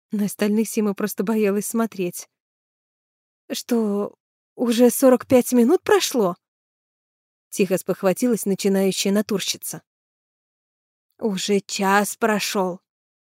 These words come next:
так же тихо ответила художница. «Костя обычно предупреждает о переменке, а тут что-то завозился. Вы уж извините нас.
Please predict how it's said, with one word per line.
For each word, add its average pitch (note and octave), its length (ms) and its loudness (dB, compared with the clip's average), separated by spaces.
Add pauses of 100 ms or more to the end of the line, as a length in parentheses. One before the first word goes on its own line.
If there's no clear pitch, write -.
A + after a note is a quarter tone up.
(380)
так F#3+ 220 0
же F#3 140 2
тихо C#4 360 4
ответила G3+ 480 0
художница. F3 720 -4 (680)
«Костя G#3 540 2
обычно A3+ 400 2
предупреждает B3 1000 2
о F#3 80 -2
переменке, F#3 800 0 (340)
а B3+ 120 -2
тут - 220 -4
что-то G3+ 340 -6
завозился. G#3 840 -2 (840)
Вы C4+ 280 4
уж F#3+ 240 0
извините G3 1000 0
нас. F3 380 -8